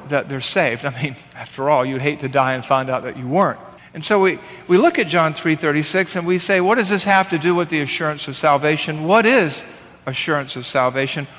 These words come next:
What does it mean to have assurance of salvation? What determines our assurance? Is it feelings? Is it the opinion of others?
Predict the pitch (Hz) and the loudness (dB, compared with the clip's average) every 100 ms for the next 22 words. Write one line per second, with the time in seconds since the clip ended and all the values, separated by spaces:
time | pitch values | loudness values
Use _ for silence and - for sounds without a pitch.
0 | - - 151 226 185 190 147 151 175 185 | -20 -4 4 4 6 2 2 0 4 4
1 | 143 113 - - - - 135 139 127 123 | 2 -4 -14 -20 -20 -6 -2 0 0 -2
2 | - 139 135 127 120 139 120 123 120 - | -6 -6 -6 -8 -4 0 0 -2 -6 -8
3 | 107 - - - 190 233 214 196 226 240 | -16 -20 -10 4 4 6 2 0 4 4
4 | 226 180 156 143 131 - 147 127 117 135 | 4 2 4 4 4 0 -2 -4 -4 -6
5 | 123 - - 208 262 254 240 180 151 156 | -6 -8 0 2 4 2 0 -4 -4 -4
6 | 143 139 - 196 185 151 160 214 220 220 | -4 -4 -2 -4 -2 2 4 4 4 0